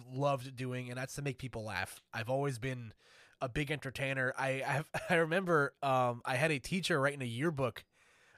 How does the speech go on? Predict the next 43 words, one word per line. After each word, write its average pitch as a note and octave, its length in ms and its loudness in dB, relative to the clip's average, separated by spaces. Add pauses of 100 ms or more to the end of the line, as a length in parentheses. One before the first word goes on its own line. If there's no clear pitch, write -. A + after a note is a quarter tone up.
uh, B2 220 4
one A#2+ 240 -2
year A2+ 320 -4
that A2+ 280 -2 (220)
<laughs> D#3+ 220 0
I D3 80 2
was D3+ 160 2
in, F3+ 140 -2
like, D#3+ 240 0
the B2 60 -10
s-, - 200 -10
the B2 100 -4
first C3 400 -4
gr-, B2 120 -16 (160)
first C3 260 -4
grade. G2+ 360 -4 (580)
And B2+ 100 2
I B2 40 4
always D#3+ 280 4
did D#3 140 0
this C#3+ 140 -2
joke C#3 340 0
where B2 100 2
I A#2 40 0
tell C#3+ 200 -2
everyone C#3 240 -2
in C3 60 -6
the B2+ 80 -8
class B2 340 2
to, A#2+ 60 -4
like, A2+ 140 -6
look A#2+ 180 -4
behind A#2 320 -4
them, C3+ 120 -6
and A#2 80 -8
then A#2+ 100 -6
I A#2 80 -2
run A2 400 -6 (100)
when A#2 100 -10
they A#2 100 -6
call C3 200 -2
my A#2 140 -2
bus. - 420 -4